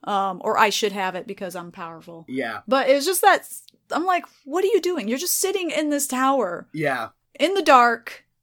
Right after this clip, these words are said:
Speaker 1: with these goggles, for what? I don't get what you're doing." <laughs>
Speaker 2: I, I think the motivation would have been, like, to catch,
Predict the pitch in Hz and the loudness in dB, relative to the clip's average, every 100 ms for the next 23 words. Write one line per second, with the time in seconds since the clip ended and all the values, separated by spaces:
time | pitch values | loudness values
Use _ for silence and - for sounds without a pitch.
0 | _ _ _ _ - 285 240 269 240 240 | _ _ _ _ -2 0 0 -2 4 6
1 | 233 214 214 208 214 214 - _ _ _ | 6 2 0 0 -2 -6 -8 _ _ _
2 | _ _ _ _ _ - 247 220 - - | _ _ _ _ _ 0 2 2 -2 -4
3 | _ 226 240 240 226 196 214 240 240 220 | _ -2 0 0 -2 -6 -6 0 2 2
4 | - - 175 - 320 175 330 202 214 240 | -2 -4 -2 -2 -2 -2 -2 0 -2 -2
5 | 214 208 165 160 165 - 170 151 147 147 | 0 0 0 -4 -4 -6 -4 -4 -2 -2
6 | 147 139 139 131 135 131 131 - - | -2 -4 -8 -8 -4 -4 -8 -14 -18